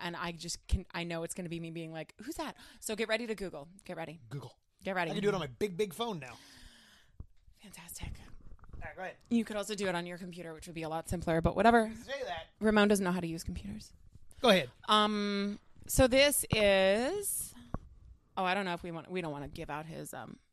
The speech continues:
Speaker 1: we don't wanna give out this guy's email address, but this
Speaker 2: We don't have to give, this is, look, I have it up here. Look here. That's me.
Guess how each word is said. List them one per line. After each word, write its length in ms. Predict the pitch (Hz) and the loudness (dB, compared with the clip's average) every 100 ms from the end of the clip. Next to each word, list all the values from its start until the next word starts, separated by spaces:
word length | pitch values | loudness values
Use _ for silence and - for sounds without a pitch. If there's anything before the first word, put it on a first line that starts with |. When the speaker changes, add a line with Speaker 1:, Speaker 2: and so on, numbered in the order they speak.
| _ _ _ _ _ _ _ | _ _ _ _ _ _ _
Speaker 1:
we 140 | 185 180 | -12 -10
don't 120 | 143 | -10
wanna 200 | 147 139 | -14 -14
give 160 | 147 139 | -12 -10
out 160 | 135 | -10
this 180 | 147 143 | -10 -10
guy's 420 | 156 135 131 - - | -10 -10 -10 -12 -10
email 300 | 165 139 139 | -10 -10 -12
address, 460 | 143 143 139 160 - | -12 -10 -10 -10 -14
but 260 | - 147 131 - - - | -10 -8 -10 -14 -20 -12
this 200 | 160 - | -6 2
Speaker 2:
We 80 | |
don't 80 | 226 | 4
have 60 | 226 | 4
to 40 | |
give, 140 | 196 208 | 4 2
this 140 | 220 | 2
is, 180 | 240 165 185 196 | 0 -2 -6 -4
look, 160 | 226 - | -2 0
I 60 | |
have 100 | 180 | 0
it 60 | 190 | 0
up 100 | 170 | 0
here. 100 | 143 | -4
Look 120 | 139 | -6
here. 160 | 135 - _ - | -10 -12 _ -4
That's 220 | 202 165 | -4 -2
me. 360 | 160 190 147 | -4 -4 -6